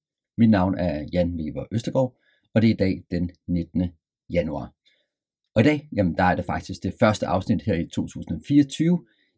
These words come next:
efter en forholdsvis, øh, travl, men også spændende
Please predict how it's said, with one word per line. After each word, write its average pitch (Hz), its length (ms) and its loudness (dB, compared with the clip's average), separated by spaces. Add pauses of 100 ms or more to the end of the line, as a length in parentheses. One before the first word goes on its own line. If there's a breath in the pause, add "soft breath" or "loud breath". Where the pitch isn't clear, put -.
efter 113 360 2 (260)
en 95 220 0
forholdsvis, 92 560 -6
øh, 73 260 -6
travl, 127 420 0
men 98 100 2
også 82 380 -2
spændende 90 360 0